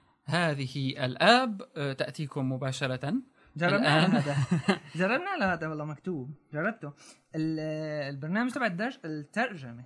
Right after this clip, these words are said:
Speaker 2: درجمة. البرنامج تبع الترجمة طبعًا أنا شفته يعني إذا بدنا نعطيه هيك من واحد لعشرة،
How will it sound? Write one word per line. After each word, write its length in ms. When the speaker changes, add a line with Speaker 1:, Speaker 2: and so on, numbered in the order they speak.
Speaker 2:
درجمة. 460
البرنامج 360
تبع 140
الترجمة 360
طبعًا 360
أنا 220
شفته 520
يعني 360
إذا 140
بدنا 120
نعطيه 340
هيك 160
من 100
واحد 400
لعشرة، 480